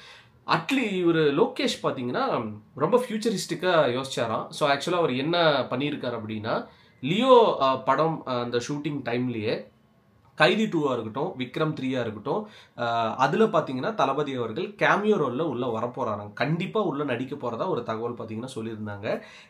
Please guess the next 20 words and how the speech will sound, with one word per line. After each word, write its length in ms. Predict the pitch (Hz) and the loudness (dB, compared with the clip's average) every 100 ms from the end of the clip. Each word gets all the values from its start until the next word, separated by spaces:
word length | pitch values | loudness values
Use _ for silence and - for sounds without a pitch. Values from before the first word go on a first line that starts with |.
| - | -4
இந்த 380 | 151 262 302 302 | 0 2 2 0
cameo 380 | 185 208 220 202 | -2 2 4 4
ரோலுக்கான 460 | 156 139 139 139 | 4 0 -4 -6
shooting 380 | 151 151 147 131 | -6 -6 -6 -4
சரிதான் 360 | 151 180 180 185 | -2 0 0 0
bro, 220 | 165 180 | -2 -2
இவரு 260 | 156 143 151 | -2 0 0
தான் 140 | 165 | -2
இப்போ 180 | 170 160 | -2 -4
இன்னொரு 220 | 143 151 | 0 0
படம் 280 | 135 139 165 | 0 0 0
பண்ணிட்டு 380 | 160 139 165 180 | -2 -2 -2 0
அரசியலுக்குள்ள 500 | 131 139 151 135 120 | 0 -2 -4 -2 -2
வரப்போறாரு, 500 | 123 127 120 113 143 175 | -4 -4 -4 -2 -2 -2
அதுக்கு 240 | 127 120 | -4 -4
எப்படி 160 | 120 160 160 | -4 -4 -4
shoot 160 | 151 - | -6 -4
பண்ணுவாங்க 380 | 123 127 123 110 | -4 -2 -2 -4
அப்படின்னு 260 | 104 110 110 | -8 -8 -8
கேட்டீங்கன்னா, 420 | 107 104 104 143 | -10 -10 -4 -2